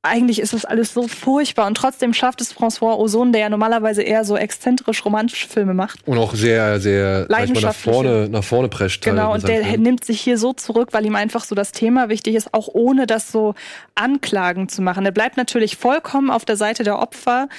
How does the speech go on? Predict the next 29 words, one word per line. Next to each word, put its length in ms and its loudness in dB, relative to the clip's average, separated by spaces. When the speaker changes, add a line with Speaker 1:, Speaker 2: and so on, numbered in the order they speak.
Speaker 1:
aber 240 -2
er 300 0
macht 380 -2
so 100 0
sehr 220 2
deutlich, 340 0
er 160 -2
will 200 2
eigentlich 500 -2
einfach 380 -4
nur, 200 2
dass 220 -4
man 100 2
den 120 4
Leuten 240 0
mal 140 0
zuhört. 580 -2
Es 140 -6
geht 180 -2
ihm 140 2
gar 160 0
nicht 120 -2
in 80 -2
erster 240 -2
Linie 200 2
darum, 260 0
dass 160 -2
die 140 -10
Täter 460 0